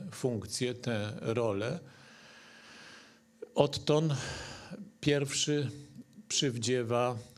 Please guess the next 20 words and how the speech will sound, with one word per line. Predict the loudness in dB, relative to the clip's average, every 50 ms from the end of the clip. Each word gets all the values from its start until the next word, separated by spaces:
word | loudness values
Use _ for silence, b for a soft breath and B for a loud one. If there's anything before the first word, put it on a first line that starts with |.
| -8 2
koronę | 4 4 6 6 6 4 4 2
cesarską, | 2 2 2 2 2 4 4 4 4 4 2 -2 -2 -2 -4 -4 0
odnawia | -2 -2 0 0 2 2 2 2 2 0 0
tytuł | 0 -2 -2 -2 -2 -2
cesarski. | -2 -2 -2 -2 0 0 -2 -2 -2 -4 -6 -8 -8 -8 -10 -16 -16 -18 -20 _ B B B B B B B B
I | 0 0 2 2 0 -2 0
zatrzymuje | 2 2 2 2 2 0 0 0 2 2 2 2
się | 2 2 0
przy | 2 0 0 2
tym | 2 2 4
nie | 2 4 4
dlatego, | 4 4 4 4 2 2 4 4
żeby | 2 2 2 2
trzymać | 0 2 0 2 4 4 4 4 4 2 2
państwa | 2 2 2 4 2 0 2 2 2 2
długo | 2 2 2 2 4 4 2 2
w | 2
mrokach | 2 2 2 2 2 2 0 0 0
średniowiecza, | -2 0 0 0 0 0 0 2 2 0 0 0 0 0 0 0
skoro | -2 -6 -2 0 0 2 2 -2 -2